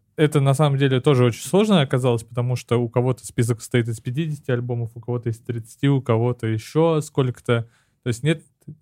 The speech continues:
Ну, критерии везде разные. И думаю, что у нас с тобой тоже достаточно разные критерии. Но знаешь, что мне хотелось бы в первую очередь отметить, что, мне кажется, и такая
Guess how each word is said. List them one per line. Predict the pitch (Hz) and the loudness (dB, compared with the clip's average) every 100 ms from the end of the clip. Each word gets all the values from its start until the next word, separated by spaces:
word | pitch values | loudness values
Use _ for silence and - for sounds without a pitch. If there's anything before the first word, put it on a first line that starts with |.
| _ _ _ - 135 _ _ _ | _ _ _ -18 -18 _ _ _
Ну, | 156 226 | -8 -8
критерии | - 147 139 185 131 | -2 -2 2 2 4
везде | 120 117 117 120 | 2 -2 0 2
разные. | 165 196 196 135 123 117 113 - _ _ _ _ _ | 2 0 -2 -2 -2 -2 -4 -8 _ _ _ _ _
И | 120 | -6
думаю, | 117 123 117 | -2 0 0
что | - 117 | -2 -6
у | |
нас | 117 117 113 117 113 | -4 -6 -6 -6 -8
с | - | -8
тобой | 113 117 | -6 -4
тоже | 113 147 135 127 | -2 0 2 2
достаточно | 120 120 127 110 123 | 2 2 2 0 0
разные | 123 113 113 | 2 0 -2
критерии. | 113 120 117 180 196 151 127 117 120 127 | -2 -4 0 0 2 2 0 -4 -8 -4
Но | 135 143 | -2 -2
знаешь, | 120 127 196 | -2 0 0
что | - 151 | 0 -2
мне | 135 123 | -2 -2
хотелось | 123 131 120 | -2 0 0
бы | 110 110 | 0 -4
в | |
первую | - 120 113 | -2 -2 0
очередь | 107 - 113 | -2 -4 -4
отметить, | 110 113 170 196 123 - | -4 -4 -4 -2 -6 -6
что, | - 117 117 | -4 -2 -2
мне | 117 113 | -4 -2
кажется, | 113 - 113 | -2 -2 -4
и | 113 117 - | -2 -4 -6
такая | - 113 117 110 | -4 0 2 0